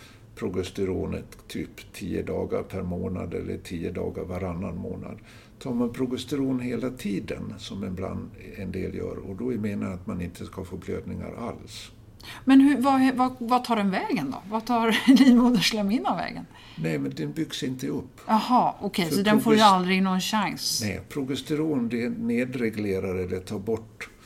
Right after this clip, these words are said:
Speaker 1: östrogenreceptorer i slemhinnan. Så om det kommer östrogen så har inte det någonstans att fastna på.
Speaker 2: Okej,
Speaker 1: Och då
Speaker 2: men
Speaker 1: byggs
Speaker 2: om,
Speaker 1: den
Speaker 2: om man då
Speaker 1: inte upp.
Speaker 2: tar det bara, eh, under ett visst antal dagar i, i cykeln,
Speaker 1: Ja.
Speaker 2: hur länge blöder man då?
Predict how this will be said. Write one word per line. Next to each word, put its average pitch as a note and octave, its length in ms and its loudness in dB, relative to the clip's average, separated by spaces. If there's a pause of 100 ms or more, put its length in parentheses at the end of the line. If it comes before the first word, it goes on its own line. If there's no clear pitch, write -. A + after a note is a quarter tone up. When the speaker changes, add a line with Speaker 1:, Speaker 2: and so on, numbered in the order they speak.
(220)
Speaker 1:
östrogenreceptorer F2+ 1400 -6
i E2+ 120 -6
slemhinnan. F2 640 -6
Så F#2+ 120 -10
om F#2 80 -6
det G2+ 80 -8
kommer A#2 380 -4
östrogen A2+ 680 -4
så G#2+ 200 -8
har A2 140 -6
inte G2 220 -6
det G#2 140 -8
någonstans G2+ 540 -8
att G2 100 -8
fastna - 500 -8
på. - 260 -16 (240)
Speaker 2:
Okej, A3 400 -2 (100)
Speaker 1:
Och - 60 -4
då A3 60 6
Speaker 2:
men B3+ 120 10
Speaker 1:
byggs C4+ 100 8
Speaker 2:
om, C#4 60 8
Speaker 1:
den C#4 160 8
Speaker 2:
om C#4 60 6
man C#4 140 8
då C#4 80 6
Speaker 1:
inte C#4+ 60 -2
upp. - 60 -4
Speaker 2:
tar D4 220 4
det C4+ 180 2
bara, C4 540 4
eh, A3 540 -4 (120)
under G#3+ 420 0 (460)
ett G#3 160 -10
visst A3 220 2
antal A3 460 0
dagar D#4+ 360 4
i, D4+ 220 -2
i C4 240 4
cykeln, D#3 680 -6
Speaker 1:
Ja. G2+ 200 -4 (140)
Speaker 2:
hur C#4 180 6
länge B3+ 300 10
blöder C4 460 2
man D#3 180 -2
då? C#2 260 -8